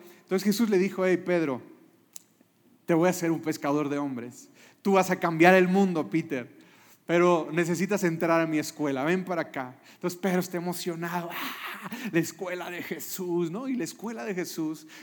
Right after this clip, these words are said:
qué alfa, ni qué sanidad, ni qué nada, es la escuela de Jesús. Estamos hablando de que Jesús decidió invertir tres años,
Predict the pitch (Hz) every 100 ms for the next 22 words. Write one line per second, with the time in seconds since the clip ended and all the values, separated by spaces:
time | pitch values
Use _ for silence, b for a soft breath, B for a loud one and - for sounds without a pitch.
0 | - 220 220 208 226 214 233 220 208 180
1 | 185 196 202 196 185 180 190 196 190 160
2 | - 180 185 196 196 202 214 220 208 -
3 | B 196 190 196 185 165 - 170 190 233
4 | 226 226 180 160 170 170 220 208 147 131
5 | 175 202 180 156 180 190 202 202 B B
6 | B - 160 170 160 151 - 208 220 -
7 | B B B _ _ _ _ 143 196 196
8 | - 180 170 180 208 226 269 - - -
9 | _ _ 170 175 170 160 - 196 208 -
10 | 185 202 208 - 185 196 190 180 151 143
11 | -